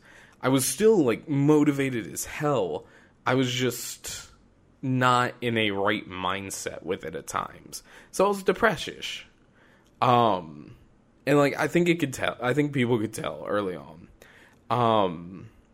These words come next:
but I remember streaming from my P S four. I didn't really have a full setup. Like, I was doing things with Puyo Nexus, and then I, you know, branched off and started doing my own stuff. And it was, it was fun for what it was, but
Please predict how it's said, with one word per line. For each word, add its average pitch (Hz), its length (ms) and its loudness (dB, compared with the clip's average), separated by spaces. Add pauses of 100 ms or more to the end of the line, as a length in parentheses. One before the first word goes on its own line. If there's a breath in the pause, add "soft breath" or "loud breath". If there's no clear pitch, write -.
(560)
but 123 160 2
I 120 60 8
remember 120 520 6
streaming 117 520 -2
from 127 140 0
my 120 100 4
P 120 200 0
S 113 200 4
four. 98 640 2 (380 soft breath)
I 104 60 -6
didn't 110 160 2
really 120 220 8
have 110 180 4
a 107 60 0
full 113 300 -2
setup. 98 540 0
Like, 101 200 -2
I 104 80 4
was 113 240 -2 (360 loud breath)
doing 131 300 2
things 123 300 0
with 117 100 -2
Puyo 123 340 2
Nexus, 110 880 2
and 107 200 -4
then 107 120 0
I, 104 140 -2 (300)
you 107 100 -6
know, 107 140 0
branched 110 440 0
off 107 240 4
and 104 120 -8
started 107 260 2
doing 107 180 -2
my 104 200 0
own 104 220 -4
stuff. 95 540 0 (520 loud breath)
And 151 120 2
it 226 120 4
was, 269 220 0 (180)
it 208 60 2
was 247 180 -2
fun 226 420 -2
for 139 140 0
what 135 160 4
it 127 80 4
was, 160 560 0 (360 loud breath)
but 143 220 4